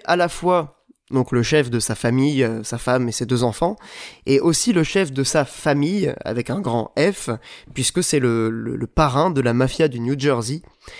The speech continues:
qui est une des cinq grandes mafias de, euh,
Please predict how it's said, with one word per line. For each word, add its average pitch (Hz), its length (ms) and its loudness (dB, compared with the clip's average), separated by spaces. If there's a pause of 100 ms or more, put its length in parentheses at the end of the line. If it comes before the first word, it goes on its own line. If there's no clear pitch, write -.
(160)
qui - 140 -4
est 120 60 4
une 156 180 4
des 127 140 2
cinq 170 480 0
grandes 135 340 2
mafias 143 480 2
de, 135 200 -2
euh, 113 440 2